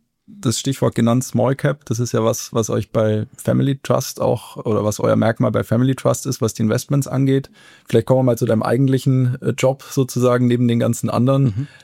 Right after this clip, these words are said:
Speaker 1: Äh, was macht Family Trust? Was macht Family Trust besonders?
Speaker 2: Ähm, also ich hab, äh,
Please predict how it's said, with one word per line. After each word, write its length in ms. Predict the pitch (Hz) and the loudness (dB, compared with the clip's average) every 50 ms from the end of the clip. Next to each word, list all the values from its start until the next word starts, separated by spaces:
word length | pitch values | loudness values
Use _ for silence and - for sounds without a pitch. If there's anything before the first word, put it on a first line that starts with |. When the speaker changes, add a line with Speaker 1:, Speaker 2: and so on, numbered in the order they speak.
| _ - | _ -2
Speaker 1:
Äh, 320 | - 110 110 107 107 110 - - | 0 2 2 2 0 -2 -6 -10
was 340 | - - 107 117 123 - | -8 -2 0 0 0 0
macht 240 | - 131 139 - - | 0 -2 -2 -2 0
Family 300 | - 143 143 139 135 131 | 0 2 2 2 0 0
Trust? 460 | 131 - 139 135 127 - - - - | -2 0 0 0 0 -2 -6 -8 -4
Was 200 | - 117 117 - | -2 -2 -2 -2
macht 260 | - 117 110 - - - | -2 -4 -4 -4 -6 -4
Family 300 | - 123 120 117 117 110 | -2 -2 0 0 -2 -4
Trust 300 | - - 113 - - - | -4 -4 -6 -4 -6 -6
besonders? 560 | 113 104 113 110 107 101 95 98 - - - _ _ _ _ _ _ _ _ _ _ _ _ _ _ _ _ _ _ _ _ - | -6 -4 -2 -2 -2 -2 -2 -4 -8 -14 -18 _ _ _ _ _ _ _ _ _ _ _ _ _ _ _ _ _ _ _ _ -2
Speaker 2:
Ähm, 520 | - 117 117 120 120 117 117 120 117 117 - _ _ _ _ _ _ _ _ _ _ _ _ _ _ _ _ _ _ _ _ _ _ _ _ _ _ _ - - - - - _ _ _ | 0 0 2 2 2 2 2 0 0 -2 -6 _ _ _ _ _ _ _ _ _ _ _ _ _ _ _ _ _ _ _ _ _ _ _ _ _ _ _ -20 -20 -20 -20 -20 _ _ _
also 220 | - 127 123 123 131 | -2 -2 0 0 0
ich 180 | 123 117 - | -2 -2 -2
hab, 380 | 165 156 - _ _ - - - | -2 -2 -4 _ _ -8 -4 0
äh, 260 | 131 127 123 120 120 | 0 0 0 0 -2